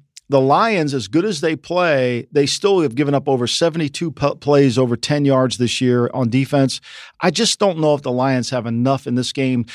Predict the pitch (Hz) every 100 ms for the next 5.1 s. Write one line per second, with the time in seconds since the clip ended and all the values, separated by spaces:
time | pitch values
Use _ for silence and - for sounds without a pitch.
0 | - - 139 139 131 123 120 127 131 -
1 | 131 135 127 127 - 143 127 117 127 127
2 | 175 185 123 147 151 151 143 - 117 143
3 | 139 156 151 123 113 127 120 120 135 123
4 | 147 143 - 123 107 - 151 147 143 147
5 | -